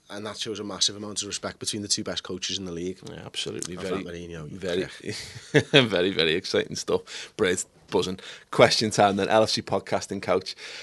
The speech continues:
Speaker 2: says, "Since Chris seems
Speaker 1: This
Speaker 2: to go
Speaker 1: stressed
Speaker 2: into
Speaker 1: me out, this question, man.
Speaker 2: vast detail about cooking slash food, which always makes me hungry listening to, my question to the pod is this.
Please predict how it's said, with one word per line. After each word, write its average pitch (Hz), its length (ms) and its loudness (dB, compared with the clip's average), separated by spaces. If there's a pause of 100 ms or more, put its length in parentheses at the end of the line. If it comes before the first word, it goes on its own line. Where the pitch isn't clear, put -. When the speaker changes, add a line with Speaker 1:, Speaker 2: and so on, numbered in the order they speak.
Speaker 2:
says, 98 220 2
"Since 151 300 8
Chris - 260 6
seems 113 340 8
Speaker 1:
This 185 140 8
Speaker 2:
to - 60 12
go 226 60 12
Speaker 1:
stressed 208 300 12
Speaker 2:
into 233 120 12
Speaker 1:
me 180 60 12
out, 165 180 10
this 196 160 12
question, 208 500 6
man. 160 300 8
Speaker 2:
vast 131 500 10
detail 113 480 6
about 98 240 6
cooking 131 360 2
slash - 240 -2
food, 104 280 2
which 98 180 -2
always 113 460 8
makes 92 220 -2
me 98 60 -6
hungry 98 280 -6
listening 92 320 -6
to, 92 140 -4
my 95 140 -2
question 117 440 0
to 95 80 -8
the 95 80 -4
pod 92 280 -4
is 87 180 -8
this. - 380 -6